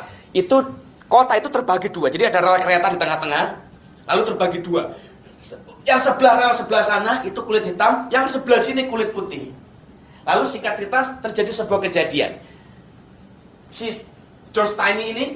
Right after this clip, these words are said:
dia lagi mainan depan rumahnya dia dengan kakaknya, dengan adiknya, dia lagi main bareng. Lalu tiba-tiba dua anak kulit putih ini datang. Lalu dia nanya sama George Tiny, "Aku mau nyari bunga May Pops. Di mana aku bisa dapat bunga ini?"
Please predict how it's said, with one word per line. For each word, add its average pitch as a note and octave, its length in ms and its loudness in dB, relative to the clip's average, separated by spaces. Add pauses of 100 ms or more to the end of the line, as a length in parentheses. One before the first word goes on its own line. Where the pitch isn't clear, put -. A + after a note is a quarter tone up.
(120)
dia G#3+ 160 -2
lagi A3 160 2
mainan G#3 320 2
depan F#3+ 240 2
rumahnya F3+ 320 -2
dia D#3+ 240 -2
dengan E3+ 240 -4
kakaknya, D#3 320 -2
dengan D#3+ 240 -4
adiknya, D3+ 240 -6
dia D#3+ 140 -2
lagi D#3+ 180 0
main D#3 240 0
bareng. C3+ 320 0 (400)
Lalu A3 240 8
tiba-tiba A#3 480 4
dua A3+ 320 2
anak G#3+ 240 -2
kulit A#3+ 240 -2
putih A#3+ 240 -4
ini - 80 -2
datang. E3 320 0 (560)
Lalu A#3+ 240 4
dia C#4 160 6
nanya D4 640 4
sama A3 480 4 (240)
George G3+ 160 2
Tiny, D#3+ 400 0 (480)
"Aku F4+ 240 4
mau E4+ 160 6
nyari D#4 320 4 (160)
bunga B3 400 6
May A#3 160 6
Pops. - 560 2 (880)
Di D4 160 8
mana E4+ 480 6
aku A3 240 -2
bisa G#3 80 0
dapat F#3+ 320 2
bunga F3+ 160 6
ini?" C3+ 320 0